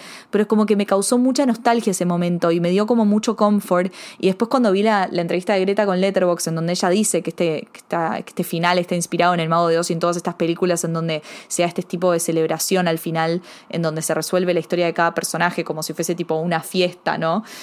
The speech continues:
Em, eh, está inspirado en eso y me, me pareció hermoso, me pareció hermoso porque creo que si hay algo que tiene Barbie es mucha nostalgia y al mismo tiempo tiene mucho amor y mucho amor por el cine.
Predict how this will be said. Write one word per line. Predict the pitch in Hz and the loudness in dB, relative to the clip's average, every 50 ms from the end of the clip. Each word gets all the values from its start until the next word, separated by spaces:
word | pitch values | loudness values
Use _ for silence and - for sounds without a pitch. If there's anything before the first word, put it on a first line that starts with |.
| - - - | -20 -10 -4
Em, | - 170 165 160 156 151 151 151 151 147 151 - - 170 - - - _ _ _ _ _ | -2 0 0 0 0 -2 -4 -6 -6 -6 -8 -8 -8 -10 -14 -18 -20 _ _ _ _ _
eh, | - 165 170 165 165 151 147 143 | -2 0 2 2 2 2 0 -2
está | 160 - 180 | -2 0 -2
inspirado | 180 180 - - 185 185 185 185 | -2 0 0 2 2 2 4 2
en | 185 | 2
eso | 185 185 - - 190 185 190 | 0 0 0 2 2 2 2
y | - 170 170 | 2 0 -2
me, | 165 160 147 | -2 -2 -4
me | 160 165 165 | -4 -2 -2
pareció | 165 - - - 240 | -2 -2 0 2 2
hermoso, | 226 220 226 226 214 - - 156 151 | 4 4 4 2 2 0 0 0 0
me | 170 | 0
pareció | - 170 175 - 214 | 0 0 2 2 4
hermoso | 220 220 226 220 - 247 | 4 4 4 4 2 2
porque | 214 214 196 - 185 180 170 165 - - - - - - - - - - | 2 0 0 2 2 2 2 0 -2 -6 -10 -10 -14 -20 -20 -20 -2 2
creo | - 233 262 | 4 4 4
que | 247 254 | 4 4
si | - 220 | 4 4
hay | 196 | 6
algo | 202 220 226 | 6 6 4
que | 220 208 | 4 4
tiene | 185 190 185 190 185 | 4 4 4 6 6
Barbie | 180 180 190 190 196 202 202 202 202 - | 6 6 6 4 4 4 2 2 2 0
es | 190 175 - - _ _ _ | -2 -4 -4 -10 _ _ _
mucha | - 185 190 202 202 233 220 | 2 4 4 4 6 4 4
nostalgia | 196 - - - 175 180 180 185 185 - 208 190 190 196 185 - | 4 2 2 4 4 4 4 2 2 2 4 4 6 4 2 2
y | - 180 | 2 2
al | 170 170 | 4 4
mismo | 175 180 180 185 190 185 | 4 2 2 2 2 2
tiempo | - 185 185 185 180 190 185 | 2 2 2 4 4 2 2
tiene | 180 185 175 175 | 4 4 4 4
mucho | 180 185 185 - 190 | 4 2 4 4 2
amor | 170 165 165 165 160 170 185 185 - - - - - - - | 4 4 4 4 4 4 2 0 -2 -10 -18 -18 -18 -8 -2
y | - 180 | 2 2
mucho | 180 185 - 202 | 4 4 4 4
amor | 185 185 185 185 | 4 4 4 4
por | - 190 175 | 4 4 4
el | 165 156 | 4 2
cine. | - - 175 165 160 147 147 151 | 0 0 0 0 0 0 -2 -4